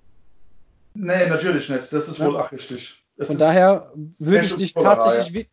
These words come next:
Speaker 2: wi-, dafür, von daher würde ich dich wieder anfangen lassen,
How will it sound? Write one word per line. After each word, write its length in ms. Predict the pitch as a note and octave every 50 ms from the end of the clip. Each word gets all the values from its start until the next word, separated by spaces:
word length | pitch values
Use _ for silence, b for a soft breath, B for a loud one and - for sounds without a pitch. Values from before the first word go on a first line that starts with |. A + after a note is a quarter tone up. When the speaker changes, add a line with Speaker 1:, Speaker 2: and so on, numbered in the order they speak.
| _ _
Speaker 2:
wi-, 120 | C#3 C3+
dafür, 400 | D#3 E3 E3 E3 - F#3+ F3 E3+
von 140 | - F3 E3
daher 220 | F3 E3+ G3+ G3 F#3
würde 100 | G3 G3
ich 80 | F3
dich 160 | F3 E3+ D#3+ F3
wieder 260 | B3+ C#4+ D4 - D#3
anfangen 380 | E3 D#3+ D3 - D3 C#3 C3+
lassen, 340 | B2+ C3+ C3+ - F#3 G3 G3+